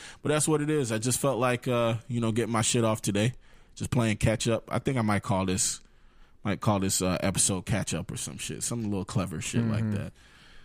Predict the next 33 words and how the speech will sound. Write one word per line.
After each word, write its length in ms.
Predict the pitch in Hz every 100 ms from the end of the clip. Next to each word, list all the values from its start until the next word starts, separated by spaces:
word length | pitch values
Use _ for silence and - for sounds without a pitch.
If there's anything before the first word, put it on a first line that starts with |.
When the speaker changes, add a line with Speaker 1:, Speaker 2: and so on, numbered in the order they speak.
| - _ -
Speaker 1:
that. 60 |
Um, 580 | 101 104 101 98 90 95 - - - - - - - - -
felt 280 | - 165 147
good, 260 | 151 202 - - - - - -
just 160 | -
kinda 260 | - 123 110
getting 300 | 107 117 107
back 300 | 110 110 -
and 100 | 101
getting 200 | 110 104
my 100 | 107
shit 260 | 107 113 104
off. 280 | 107 107
You 60 | 117
know, 120 | 107
had 180 | 110 110
a 40 |
phone 280 | - 123 120
a 60 | 110
friend. 320 | - 117 117
Shouts 320 | - 113 -
out 160 | 117 107
to 80 | 107
Kensha. 520 | - 110 - 113 107
You 120 | 104
guys 260 | 107 104 104
go 160 | 107
follow 400 | 104 110 107 107
her. 240 | 107 110 110 - - - - -
Uh, 40 | 98 104 101
I'm 100 | 107
gonna 80 | 104
go 340 | 107 101